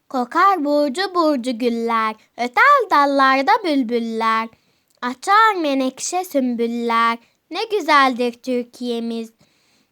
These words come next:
Sürüler yayılır kıra, dağlar uzar sıra sıra. Sular can verir ç-, çayıra, ne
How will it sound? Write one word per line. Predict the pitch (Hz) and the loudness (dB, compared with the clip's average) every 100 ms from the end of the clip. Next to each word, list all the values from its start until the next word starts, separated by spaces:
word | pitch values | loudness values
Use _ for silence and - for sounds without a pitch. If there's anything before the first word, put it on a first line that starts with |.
| _ | _
Sürüler | - 269 269 262 262 339 440 415 | -12 -4 0 0 2 4 4 2
yayılır | 339 294 262 254 247 240 | 0 0 0 0 -2 -6
kıra, | 240 254 233 226 226 226 _ _ | -8 -10 -6 -2 -2 -4 _ _
dağlar | 240 247 254 269 403 466 | -2 2 4 4 2 2
uzar | 349 294 277 269 | 0 2 2 2
sıra | - 247 233 240 | -4 -6 -4 -6
sıra. | - 233 226 226 226 226 _ _ _ _ _ | -8 -6 -2 0 -2 -6 _ _ _ _ _
Sular | _ 269 254 330 427 453 | _ -6 0 4 4 2
can | 277 339 427 427 285 | 2 4 4 2 0
verir | 262 247 247 240 - | 0 2 -2 -2 -8
ç-, | - - - | -18 -20 -16
çayıra, | - 240 240 233 247 311 339 339 _ _ _ _ | -8 -6 -4 -4 0 2 2 0 _ _ _ _
ne | 320 | -10